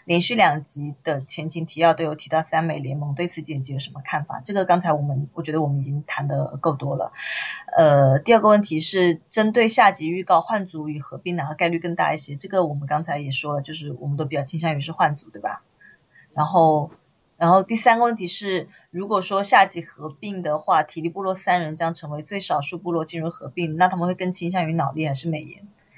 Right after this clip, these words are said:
我们可以假设一下，假如说真的是十三人合并，你觉得体力会更加倾向于哪个部落？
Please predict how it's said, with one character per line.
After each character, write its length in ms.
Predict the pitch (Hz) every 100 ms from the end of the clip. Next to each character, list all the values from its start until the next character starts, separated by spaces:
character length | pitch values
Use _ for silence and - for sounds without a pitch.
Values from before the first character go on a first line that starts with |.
| _ _
我 100 | 156
们 80 | 165
可 140 | 190
以 140 | 185 160
假 260 | - 156
设 160 | 151 202
一 20 |
下， 160 | 185 170
假 140 | 160
如 40 | 151
说 140 | 170
真 160 | 180 180
的 80 |
是 100 | 180
十 200 | 185 -
三 240 | 151 175 165
人 160 | 151
合 180 | 143 147
并， 320 | 139 165 147 - _ _
你 120 | - 165
觉 160 | 180
得 120 | 160 - -
体 160 | -
力 120 | 156
会 140 | 185 202
更 120 | 180
加 80 | 165
倾 220 | - 175
向 140 | 180
于 60 | 160
哪 140 | 156
个 100 | 143
部 140 | 151 160
落？ 260 | 151 139